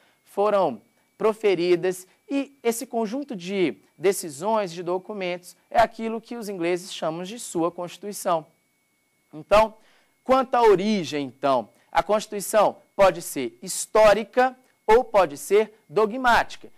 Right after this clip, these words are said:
Histórica, aquela Constituição elaborada ao longo do tempo, dogmática, aquela Constituição que tem data do na-, de nascimento.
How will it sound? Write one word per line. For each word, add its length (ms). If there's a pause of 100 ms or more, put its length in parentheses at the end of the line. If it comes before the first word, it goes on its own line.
(140)
Histórica, 840
aquela 460
Constituição 800 (160)
elaborada 600
ao 80
longo 260
do 100
tempo, 360 (200)
dogmática, 720
aquela 300
Constituição 720
que 120
tem 220
data 300
do 120
na-, 240
de 140
nascimento. 640